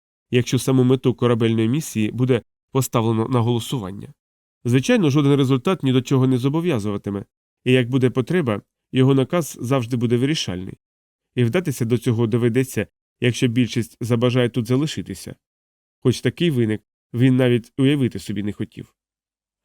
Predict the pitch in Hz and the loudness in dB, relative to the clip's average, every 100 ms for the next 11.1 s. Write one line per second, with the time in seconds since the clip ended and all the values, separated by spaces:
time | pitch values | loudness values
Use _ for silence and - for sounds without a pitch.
0 | _ 120 123 117 131 120 110 117 113 117 | _ 2 4 4 2 2 2 0 2 0
1 | 113 120 107 117 110 113 - 120 123 120 | 2 0 0 0 2 0 0 -2 0 0
2 | 123 - 123 123 127 147 117 90 - _ | 0 -2 0 2 0 -2 -6 -10 -14 _
3 | _ _ _ _ _ _ 131 127 123 120 | _ _ _ _ _ _ 2 4 4 2
4 | 110 123 113 127 120 113 120 120 110 117 | 2 0 0 0 0 0 -2 -2 -2 -4
5 | 135 160 - 107 101 _ _ _ 139 135 | -4 -4 -4 -6 -6 _ _ _ -2 0
6 | 208 143 135 127 123 131 - 127 120 117 | 0 2 0 0 0 -2 0 0 0 -2
7 | 135 165 - 113 - _ _ - 113 175 | -2 -2 0 -4 -4 _ _ -2 0 2
8 | 160 123 117 123 131 131 - 98 - _ | 0 -2 -2 0 0 -2 -4 -10 -12 _
9 | - 208 156 131 - 160 131 120 123 117 | -2 0 0 -2 -4 -4 -2 0 0 -2
10 | 127 131 139 - 117 131 123 107 92 - | -4 -4 -6 -6 -6 -4 -6 -8 -10 -12
11 | 95 | -20